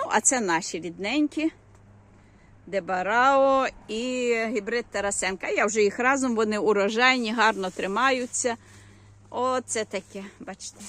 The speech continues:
Чогось цей рік, е, Дебарао чорний, щось він мене підвів. Сього-, е, цьогоріч він всередині чомусь пустий. Не знаю чому. Ось це теж дуже гарненькі. Ось. Ще, ще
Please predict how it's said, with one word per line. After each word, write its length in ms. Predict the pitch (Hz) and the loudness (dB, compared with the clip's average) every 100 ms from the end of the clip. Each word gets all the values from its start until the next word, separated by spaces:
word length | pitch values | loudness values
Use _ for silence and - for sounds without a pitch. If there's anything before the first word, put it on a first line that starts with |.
| - - - - - - - - | -20 -20 -20 -20 -20 -20 -20 -4
Чогось 400 | 285 269 262 - | 0 4 4 4
цей 380 | - 269 247 | 2 6 8
рік, 340 | 226 214 - - - - - - | 8 2 -4 -14 -20 -20 -20 -2
е, 640 | 208 196 190 190 185 185 | 2 4 6 6 6 4
Дебарао 640 | 185 190 226 220 220 208 196 | 0 0 2 4 4 4 4
чорний, 640 | - 233 220 233 247 285 | 0 4 4 4 -2 -2
щось 260 | - 233 208 | 0 -2 -2
він 200 | 220 208 | -6 -4
мене 260 | 202 202 | -2 -4
підвів. 520 | 196 202 170 196 277 262 | -4 -8 -8 -4 -4 -2
Сього-, 320 | 220 214 233 | -2 0 0
е, 220 | - 190 | 0 -2
цьогоріч 640 | - 233 214 262 302 294 | 0 0 4 4 2 -2
він 160 | 220 254 | -4 -2
всередині 680 | - 196 185 233 240 233 196 | 0 2 2 2 0 -4 -6
чомусь 380 | - 180 220 - | -6 -6 -6 -8
пустий. 540 | - 214 - 180 170 - _ _ - - | -8 -8 -6 -8 -8 -14 _ _ -20 -8
Не 180 | 208 214 | -4 -4
знаю 340 | 202 226 202 196 | -2 -2 -2 -4
чому. 380 | - 180 165 - - - - - - | -4 -4 -6 -10 -18 -20 -20 -20 -4
Ось 220 | 302 269 | 0 0
це 320 | - 240 262 | 0 0 -2
теж 340 | 240 226 220 208 | -2 -4 -2 -4
дуже 440 | 202 190 190 202 | -6 -4 -4 -4
гарненькі. 720 | 196 180 196 220 240 220 190 | -4 -6 -4 -6 -8 -8 -8
Ось. 520 | - 165 - - - - | -8 -8 -8 -8 -10 -14
Ще, 260 | - 403 370 | -10 -8 -4
ще 160 | - | 0